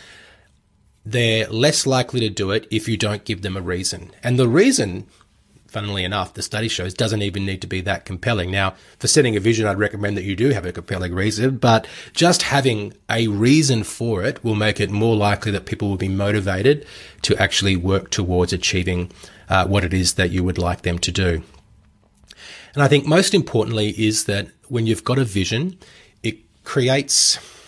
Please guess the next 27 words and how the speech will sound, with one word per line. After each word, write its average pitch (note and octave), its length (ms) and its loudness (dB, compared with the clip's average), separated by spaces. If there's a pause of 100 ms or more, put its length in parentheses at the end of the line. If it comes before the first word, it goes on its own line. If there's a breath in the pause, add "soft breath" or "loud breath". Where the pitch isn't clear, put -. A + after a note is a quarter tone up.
(1000 loud breath)
the C3+ 120 2
environment C3 680 2 (100)
where A2 600 0 (340 soft breath)
you A#2+ 160 0
can A2 600 0 (1160)
start F3+ 340 2
to - 60 0
conduct C3 420 0
the A#2+ 120 2
activities E3+ 720 -2 (600 soft breath)
and A#2+ 220 2
acquire C3 480 -2
the A2+ 200 -4
attributes A#2+ 880 -2 (500 soft breath)
that A2 360 0 (220)
you B2 180 0
need A#2+ 380 2
to A#2 180 0
adopt A2 560 -2
and A#2+ 120 0
the A2 80 2
activities G#2+ 500 2
that G2+ 140 0
you G#2 80 0
need G2+ 200 0
to - 60 -6
conduct F#2+ 680 -2